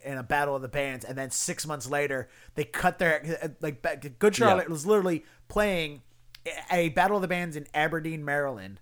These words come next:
Speaker 2: Yeah.
Speaker 1: where they had long hair and flannels. Six months later, they cut their hair, painted their fingernails, and they're on M T V.
Speaker 2: Nice.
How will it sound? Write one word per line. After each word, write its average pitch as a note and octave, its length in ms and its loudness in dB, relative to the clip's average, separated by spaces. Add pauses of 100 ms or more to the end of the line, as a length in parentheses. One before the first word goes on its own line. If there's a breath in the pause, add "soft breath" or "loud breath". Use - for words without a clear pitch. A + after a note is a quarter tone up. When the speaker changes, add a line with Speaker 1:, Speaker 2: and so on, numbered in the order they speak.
(140 soft breath)
Speaker 2:
Yeah. G#2 240 -4
Speaker 1:
where D#3+ 160 2
they D#3 80 2
had C#3+ 200 -2
long E3 340 2
hair D#3 300 0
and C3 100 -8
flannels. C3+ 720 -2
Six - 300 -8
months E3 160 -6
later, D#3+ 240 2
they C#3 80 -6
cut - 260 -4
their D#3 120 -2
hair, C#3+ 340 0 (260 loud breath)
painted E3+ 260 -6
their D3+ 120 -4
fingernails, C#3 500 -4
and B2 80 -10
they're A#2+ 100 -8
on A2+ 140 -10
M G#2 140 -12
T G2 140 -14
V. D2+ 220 -14 (300)
Speaker 2:
Nice. - 420 -20